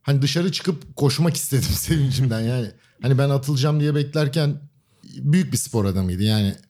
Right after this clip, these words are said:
Faruk abi hala da öyle büyük bir spor adamı. Ee, böyle bir yaklaşım, hemen ertesi gün kimi alabiliriz, takım nasıl kurabiliriz, ne yaparız? Hep bütçeler de küçülüyordu. Ama kültür hep yukarı doğru gitmek üzerineydi.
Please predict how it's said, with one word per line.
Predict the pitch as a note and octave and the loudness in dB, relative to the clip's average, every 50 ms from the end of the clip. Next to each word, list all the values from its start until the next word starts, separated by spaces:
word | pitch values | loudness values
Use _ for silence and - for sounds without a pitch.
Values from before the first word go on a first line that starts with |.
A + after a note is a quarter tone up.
| - | -8
Faruk | - - G#2+ G#2+ G#2 - A2 | -2 0 0 2 2 2 2
abi | G#2+ F#2+ | 2 2
hala | G#2 C3 C3 A#2+ A2+ G#2+ A2 F#2+ | 4 4 2 2 2 2 2 2
da | A2 | 2
öyle | G2+ G2+ F#2+ F#2+ | 2 2 0 0
büyük | F#2+ G#2 G2 - - | 0 0 -2 -2 -4
bir | - | -10
spor | - - - G#2 G2 | -8 -6 -6 -4 -4
adamı. | F#2+ F2 G2+ A2 C3+ C#3+ C#3 - - - _ _ _ _ _ - - C3+ | -4 -2 -2 -2 -2 -2 -4 -6 -14 -20 _ _ _ _ _ -6 -2 0
Ee, | C3+ C3 C3 C3 B2+ | 2 2 2 2 2
böyle | C#3+ D3+ D3+ D#3 D3 | 2 2 2 2 2
bir | D3+ | 2
yaklaşım, | D3+ D3+ D3 D3 - D3+ C#3+ - - G3 F#3+ - - - - _ _ _ _ - D#3 | 0 0 -2 -2 -2 -2 0 0 0 -2 -4 -4 -6 -12 -20 _ _ _ _ -2 0
hemen | E3 D#3+ D3+ D3+ | 2 2 2 2
ertesi | D#3 D3+ D3+ C3 C#3 D3 - - D#3 | 2 0 0 0 -2 -2 -2 0 0
gün | C#3+ D#3 D#3 D3 C#3 - - - - | 0 0 0 -2 -4 -8 -14 -16 -6
kimi | - - D3 D3 | 0 2 2 2
alabiliriz, | C3+ C3 A#2+ G#2+ F#2+ G#2 A2+ A#2+ C3+ C3 - | 2 2 2 0 0 -2 -2 -2 -4 -4 -2
takım | - B2+ C3 - C3 B2+ | -2 -4 -2 0 0 0
nasıl | B2 A#2 - - - | 0 0 -2 -6 -8
kurabiliriz, | - A2 G2+ G2 E2+ F#2+ G#2+ A#2 B2+ A#2+ A2+ | -6 -4 -4 -4 -2 -4 -4 -4 -4 -4 -4
ne | A#2+ | -2
yaparız? | A#2+ A#2+ A#2+ - G2+ G2 B2+ D#3+ D#3+ - - - - - - - | -2 -2 -2 -2 -2 -2 -2 -2 -4 -6 -10 -16 -20 -20 -14 -6
Hep | - F3+ F#3+ C#3+ C#3 C#3+ | -4 -4 -2 0 0 0
bütçeler | D3 C#3+ - E3+ E3 E3+ E3+ D3+ | 0 0 0 0 2 2 2 2
de | D#3+ D#3+ | 2 0
küçülüyordu. | - - - - - D3+ E3+ E3 C3+ A2+ D3+ E3+ - - - _ _ _ _ _ _ _ - | -2 -2 -6 -6 -4 0 0 0 2 2 0 -2 -4 -6 -12 _ _ _ _ _ _ _ 0
Ama | D3+ E3+ F#3 D3 | 2 2 2 2
kültür | - F3+ F3+ E3+ - G#3 G#3 | 2 2 0 0 2 0 0
hep | F3 G3 D#3+ C#3 | 0 0 0 0
yukarı | F3 D#3 E3+ F3 E3 E3+ D3+ | 0 0 2 2 2 2 2
doğru | D3 C3 A#2 | 2 2 0
gitmek | A#2 G2+ G2+ - G#2+ G#2 F#2+ - | 0 -2 -4 -4 -2 -2 -2 -2
üzerineydi. | - G#2+ G#2+ G2 F#2 G#2 G2 F#2 F#2+ B2 E3 F3+ | -2 -2 -2 0 0 0 0 0 0 -2 -2 -2